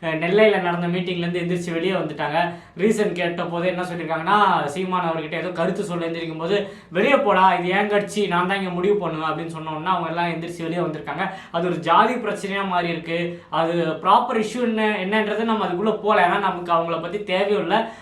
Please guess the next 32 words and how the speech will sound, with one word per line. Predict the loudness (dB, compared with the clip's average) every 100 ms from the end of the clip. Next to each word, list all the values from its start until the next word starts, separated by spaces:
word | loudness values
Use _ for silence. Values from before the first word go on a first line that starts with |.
| -8
அந்த | -4 -4
விஷயங்களை | 0 0 2 0
பத்தி | -2
நம்ம | -2 -4
டிஸ்கஸ் | -4 -6 -6 -4 -4
பண்ணவும் | -4 -2
தேவையில்லை. | 0 0 -2 -6 -12 -6
So, | 0
இதுல | 2 2 4
சாட்டை | 4 4 2
துரைமுருகன் | 0 -2 -2 -4 -4
எந்திரிச்சு | -2 -2 0
அடிக்க | -2 -2 -2 -2
வந்தாரு, | 0 0 0 -2 -4 -4
அவரும் | 2 6 6 6
ஏதோ | 0 -2
ஜாதி | 2 4 4
பேரை | 0 -2 -2
வச்சு | -4 -6 -6
பாத்தீங்கன்னா | -4 -6 -6 -4
மேடையில | -2 -2 -2
பேசியிருக்காருன்ற | -6 -6 -8 -6 -6 -6 -4
மாதிரி | 0 0 0 -8 -6
ஏகப்பட்ட | 0 2 2 2 0
கான்ட்ரவர்சிஸ் | 2 4 4 0 -2 -4
போயிருக்கு. | -4 -4 -2 0 2
ஏகப்பட்ட | 2 2 0 0
பேர், | 0 0
அதாவது | 0 0 0
கிட்டத்தட்ட | -2 -6 -4 -4
பத்து | -2 -4 -4 -2 -2
வருஷமா | 0 -2